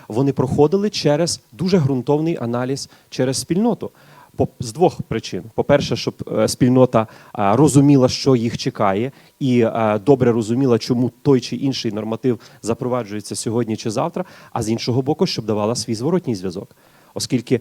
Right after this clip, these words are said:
зворотній зв'язок від спільноти — це буде те, що ми зможемо зберегти наші хороші, унікальні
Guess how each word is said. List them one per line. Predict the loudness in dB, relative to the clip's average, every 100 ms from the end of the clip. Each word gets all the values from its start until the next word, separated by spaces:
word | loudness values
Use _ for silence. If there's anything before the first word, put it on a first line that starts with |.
| -4 -6
зворотній | 2 2 4 0
зв'язок | -2 -2 -2 -2
від | -6
спільноти — | -6 -4 -2 -2 -2 -4 -10 -12
це | -2 0
буде | 0 -2
те, | 2 2 2 -4 -10
що | -8 -2 -2
ми | 0 -2
зможемо | -2 -2 -2 -2 -4
зберегти | -2 -2 -4 -2 -2
наші | -2 -4
хороші, | -6 -4 -6 -4 -4
унікальні | -4 -2 -2 -2